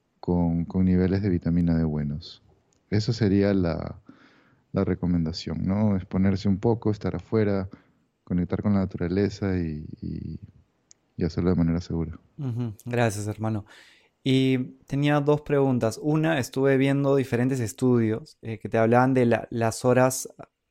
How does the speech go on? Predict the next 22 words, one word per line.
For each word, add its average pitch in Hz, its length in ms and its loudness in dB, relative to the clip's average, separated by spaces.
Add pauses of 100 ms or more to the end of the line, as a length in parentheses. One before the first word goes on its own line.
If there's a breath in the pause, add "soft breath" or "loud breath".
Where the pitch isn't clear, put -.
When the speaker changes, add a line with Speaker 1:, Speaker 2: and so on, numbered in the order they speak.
(120)
Speaker 2:
ideales 127 640 6
para 117 260 -2
que 110 120 -8
tu 107 120 -12
cuerpo 117 320 -2
pueda 120 200 0
producir 113 440 -2
vitamina 110 540 -2
D. 117 260 0 (280)
En 117 120 -8
general, 123 600 4 (180)
eran 131 260 0
entre 113 600 0 (160)
diez 135 480 2
de 143 80 -2
la 131 100 -2
mañana 127 460 0
y 131 80 0
una 135 100 0
de 127 60 0
la 120 100 0
tarde. 120 520 -2